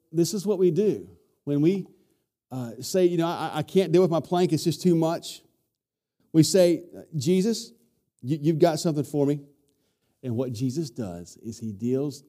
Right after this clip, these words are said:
take, takes this, the planks that we, we have, and he, he makes, he turns the plank into a cross. He, he, he takes our sin and he puts it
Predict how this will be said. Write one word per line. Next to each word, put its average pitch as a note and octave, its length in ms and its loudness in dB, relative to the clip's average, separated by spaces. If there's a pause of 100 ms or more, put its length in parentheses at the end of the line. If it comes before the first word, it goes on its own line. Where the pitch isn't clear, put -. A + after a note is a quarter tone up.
take, C#3+ 240 -8
takes D3 280 -6
this, D#3 280 -6 (400)
the C3 80 -6
planks D#3+ 460 -6
that C#3+ 120 -8
we, D3 360 0
we D3+ 200 0
have, A2+ 460 -6 (1300)
and A#2 120 -4
he, A2+ 260 -4 (240)
he C#3 140 2
makes, C#3+ 260 2
he C#3 160 -2
turns F3 300 0
the F3 40 2
plank F#3 300 -2
into E3 140 2
a D3+ 80 0
cross. F3 320 -2
He, D#3 200 2 (200)
he, E3 100 4
he D#3 140 2
takes G3 260 4
our E3+ 80 4
sin G3+ 300 6
and F#3+ 80 6
he E3 80 6
puts F#3 260 4
it - 180 0